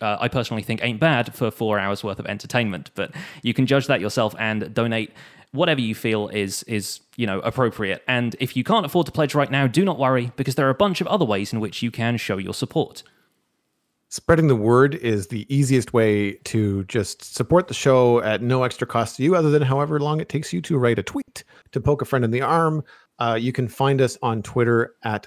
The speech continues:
Speaker 2: the Spawn Chunks. You can also find us on Instagram, uh, as the Spawn Chunks. So if you're telling friends, "Hey, check out this feed and, and wait for their next episode," or, or, you know, when you want to know when things are happening, there are ways to monitor that.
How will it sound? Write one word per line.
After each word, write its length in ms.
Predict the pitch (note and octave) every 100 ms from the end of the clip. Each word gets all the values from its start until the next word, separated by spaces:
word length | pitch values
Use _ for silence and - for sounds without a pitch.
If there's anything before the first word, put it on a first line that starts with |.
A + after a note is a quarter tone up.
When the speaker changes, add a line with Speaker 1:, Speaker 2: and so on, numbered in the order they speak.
| -
Speaker 2:
the 100 | A2+
Spawn 260 | - A2+
Chunks. 300 | G#2 A2+ G#2
You 60 | A2+
can 100 | A2+
also 220 | G#2 G#2+
find 260 | - G#2+ G2+
us 140 | - -
on 220 | G2+ F#2+
Instagram, 540 | B2 B2 - G#2 F2+ E2+ _ _ _ -
uh, 100 | G#2+
as 200 | G#2 F#2
the 80 | G2+
Spawn 200 | - F#2
Chunks. 220 | G2+ F#2
So 80 | A#2+
if 80 | A#2
you're 320 | B2 B2 C#3+ D3+ -
telling 240 | D3+ C#3+
friends, 280 | B2+ B2 A#2
"Hey, 280 | D3 C3+ A2+
check 280 | A2+ C3
out 120 | B2+ A2+
this 160 | A2+
feed 400 | - A#2 A2+ G#2 -
and, 380 | A2+ A2 G#2+ A#2+
and 420 | A2+ G#2 G#2 G#2+
wait 160 | A2
for 140 | - G#2+
their 100 | G2+
next 220 | G2+ -
episode," 340 | G2+ - G#2
or, 140 | G2 G2
or, 100 | G#2
you 60 |
know, 80 | G#2
when 160 | G2 G#2
you 100 | G#2+
want 340 | A#2+ C3 - _
to 120 | - B2
know 200 | A#2+ A2
when 160 | G#2+
things 180 | G2+ G#2
are 80 | F#2+
happening, 400 | A2 G#2 G2+ F#2+ _ _
there 140 | - A2+
are 160 | A2
ways 260 | G2+ F#2+ -
to 100 | G#2+
monitor 400 | G2+ G2+ - F#2+
that. 220 | F#2 F#2